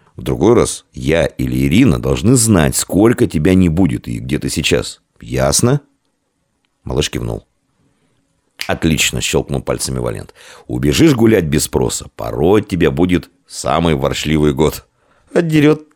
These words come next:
так, что ты навсегда запомнишь, что такое римский порядок. Слушай теперь ещё. Каждый день я заставлю тебя заниматься. Ты безобразно говоришь на латыни и совсем не умеешь писать. Всему этому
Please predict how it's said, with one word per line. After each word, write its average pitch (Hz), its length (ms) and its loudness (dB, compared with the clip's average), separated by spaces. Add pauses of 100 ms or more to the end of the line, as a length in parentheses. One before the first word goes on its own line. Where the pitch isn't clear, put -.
так, 95 200 0
что - 260 -4
ты - 120 0
навсегда 78 480 0
запомнишь, 73 460 0
что - 140 -2
такое 60 420 -4
римский 67 340 -6
порядок. 60 420 -4 (280)
Слушай 101 300 0
теперь - 200 -4
ещё. - 240 -6 (500)
Каждый 73 340 -2
день 90 260 2
я 69 300 -2
заставлю 78 680 0
тебя 69 240 -2
заниматься. 71 520 -2 (260)
Ты 85 300 2
безобразно 101 760 2
говоришь 87 440 2
на 80 100 2
латыни 73 500 0
и 78 60 0
совсем 82 500 2
не 85 120 2
умеешь 78 420 2
писать. - 440 -10 (600)
Всему 95 360 2
этому 170 360 2